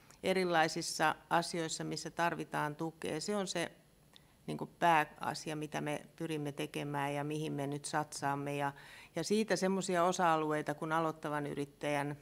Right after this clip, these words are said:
auttaminen yrityksen perustamisessa ja sen, ja myöskin sitten aloittava yrittäjä tarvitsee usein apua siinä,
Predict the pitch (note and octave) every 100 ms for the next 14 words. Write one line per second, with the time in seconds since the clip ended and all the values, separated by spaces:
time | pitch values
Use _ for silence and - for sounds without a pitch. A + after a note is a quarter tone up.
0 | - - - C#3 D3+ - D3+ D3 C#3+ C#3+
1 | D3+ D3 C#3+ - D3 C#3+ - - - G3+
2 | G#3 G#3 - F#3+ F#3 F3 F3 - - E3+
3 | E3 D#3+ F3 E3+ - - - - - E3
4 | E3 E3 E3 - D#3+ D#3+ - E3 E3 -
5 | D#3+ E3 E3 - D#3 D3+ D#3+ D#3 D#3 E3
6 | D#3+ E3+ F3 D#3 D#3+ D#3 D#3 D3 D3+ C#3+